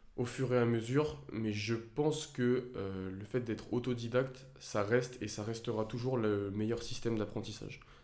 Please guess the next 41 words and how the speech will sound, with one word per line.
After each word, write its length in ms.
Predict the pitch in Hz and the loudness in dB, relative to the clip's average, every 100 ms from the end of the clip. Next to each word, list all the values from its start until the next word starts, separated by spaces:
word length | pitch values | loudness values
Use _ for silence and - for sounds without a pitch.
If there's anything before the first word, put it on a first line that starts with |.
| - - - | -20 -20 2
Bien 180 | 123 131 | 6 8
que 100 | 131 | 6
l'école 260 | 123 139 | 6 6
ait 160 | 117 107 | 6 2
d'énormes 500 | 101 117 113 113 110 | 0 0 2 2 0
avantages, 420 | 110 110 123 113 | -2 0 0 0
que 60 | - | -4
ce 120 | 107 | -4
soit 160 | - | -2
même 280 | 110 113 104 - - - - - | 0 0 0 -4 -16 -20 -20 -14
socialement... 720 | - 120 - 120 131 135 135 - - - - - - - - - - - - - | -2 0 4 6 6 4 2 -8 -16 -20 -20 -20 -20 -20 -20 -20 -20 -18 -14 -4
Pff, 420 | - - - - 110 107 | 0 4 2 4 2 0
je 80 | 107 | 0
vais 60 | |
pas 100 | 104 | 2
rentrer 240 | 123 120 123 | 2 4 2
dans 100 | 113 | 2
ce 80 | 113 | 2
débat-là, 340 | 120 120 131 | 6 8 8
mais, 140 | 107 98 | 6 4
euh, 140 | 98 95 | 2 0
voilà, 240 | 107 104 | 4 4
je 80 | - | 4
pense 160 | - 143 | 4 4
que 100 | 139 | 4
t'as 120 | 127 | 2
saisi 260 | 120 127 139 | 2 2 2
le 60 | |
portrait. 520 | 135 117 - 143 156 - - - - | 2 0 4 6 4 0 -16 -20 -6
J'ai 220 | - 123 | 0 2
toujours, 480 | 131 160 160 156 156 - - | 2 4 4 4 0 -12 -6
euh, 640 | 110 104 98 95 92 92 92 92 87 90 - | -2 -2 -2 -4 -4 -6 -6 -8 -10 -10 -10
j'ai 100 | - | -8
toujours 280 | 120 127 127 | -2 0 2
eu 40 | |
des 80 | 117 | 0
petits 200 | - - | -4 -8
problèmes 340 | - 117 120 | -6 0 0
avec 200 | 104 110 | 0 -2
tout 120 | - | -6
ça. 120 | 113 | -8